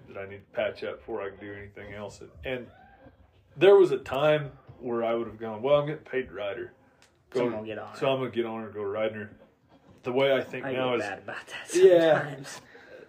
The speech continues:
Speaker 1: The, and the way I think now is that, no, I'm gonna, I'm getting paid to start her. And the people, through no fault of their own, they thought they were doing right. They, and I'll talk about that,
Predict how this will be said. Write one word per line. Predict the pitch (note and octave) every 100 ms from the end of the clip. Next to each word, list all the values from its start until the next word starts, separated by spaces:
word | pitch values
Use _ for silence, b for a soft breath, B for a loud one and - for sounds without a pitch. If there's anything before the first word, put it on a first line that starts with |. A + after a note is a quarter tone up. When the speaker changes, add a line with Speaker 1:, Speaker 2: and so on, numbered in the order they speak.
| B D#3+
Speaker 1:
The, | E3 E3
and | E3
the |
way | E3 E3
I | D#3
think | D3+ D#3 B2
now | C#3 C#3+ B2+
is | G#2+
that, | A2 - b b b b -
no, | D3+ C3
I'm | A#2+
gonna, | C#3+ D#3 - -
I'm | B2
getting | E3+ G3
paid | - D3+ D3+
to | -
start | - G#2+ E2+
her. | F#2+ - -
And | A#2+ B2+ - _ _ _ _ _ D3
the | C3+
people, | - E3 D#3+ D3+ C#3 - _ _ _ _
through | F3 F#3
no | E3
fault | D#3+ D3 C#3+ -
of | G#2+
their | A#2+
own, | B2 A#2
they | A#2+
thought | A2 A2 A2
they | A2+
were | G#2
doing | G#2 G2+
right. | G#2 G#2
They, | G#2 A2+ b b b b
and | G#2+ A#2
I'll | A#2+
talk | B2+ A#2+ -
about | G#2 G2+
that, | G2+ -